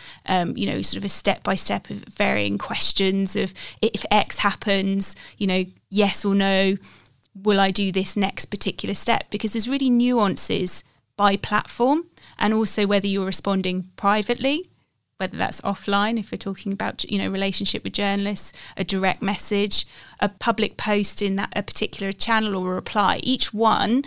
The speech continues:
brings with it a different set of things to consider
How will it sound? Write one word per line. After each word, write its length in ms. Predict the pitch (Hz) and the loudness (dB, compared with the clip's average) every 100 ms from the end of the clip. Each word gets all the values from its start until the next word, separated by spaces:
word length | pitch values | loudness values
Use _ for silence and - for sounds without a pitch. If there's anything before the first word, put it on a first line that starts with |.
| - - - | -6 -18 -2
brings 300 | 226 220 202 | 2 2 2
with 140 | 190 | 2
it 200 | 190 185 | 2 0
a 60 | 185 | -2
different 380 | 214 202 196 - | -2 -2 -2 0
set 500 | - 190 - - - - - - | 4 2 2 -2 -4 -6 -8 0
of 380 | 190 185 - - - | 2 2 -4 -10 -18
things 340 | - 233 214 - | -4 0 2 2
to 120 | 202 | 0
consider 640 | 196 190 208 190 170 180 | 0 0 2 2 0 0